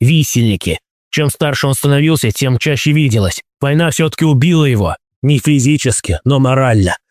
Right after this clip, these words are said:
Я представляю, вынести такое в детстве. Может, кто-то и смог бы вернуться к нормальной жизни.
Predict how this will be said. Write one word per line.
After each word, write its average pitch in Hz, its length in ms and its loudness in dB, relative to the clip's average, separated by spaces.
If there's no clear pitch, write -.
Я 147 120 0
представляю, 160 560 -2
вынести 151 380 0
такое 156 320 -2
в 127 60 2
детстве. 143 460 -2
Может, 147 340 0
кто-то 156 300 -4
и 151 40 0
смог 170 260 0
бы 151 120 2
вернуться 160 400 0
к - 60 -2
нормальной 151 360 2
жизни. 123 440 0